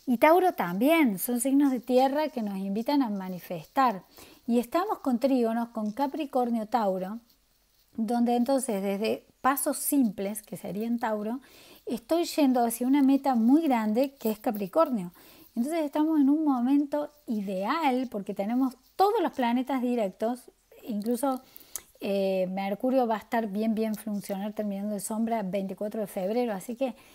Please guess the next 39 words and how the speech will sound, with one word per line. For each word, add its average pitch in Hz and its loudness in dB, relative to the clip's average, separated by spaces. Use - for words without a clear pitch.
la 214 -2
energía 226 -2
está 269 -4
muy 254 6
buena 277 4
porque 214 -4
vienen 233 0
todos 254 2
los 269 -2
planetas 226 -2
directos, 233 2
¡boom!, 233 6
empujándonos 254 0
al 202 -2
hacer. 196 0
Pero 294 4
en 320 4
el 415 0
hacer, 220 0
y 226 -4
digo, 262 0
no, 262 0
no 240 0
di-, 233 -2
voy 214 -4
a 202 -2
decir, 180 -10
pero 180 -8
digo, 202 -6
y 302 2
en 190 -4
el 254 -2
hacer 220 -6
voy 269 0
a 311 0
buscar 240 -4
a 247 0
mi 226 0
ser. 185 -8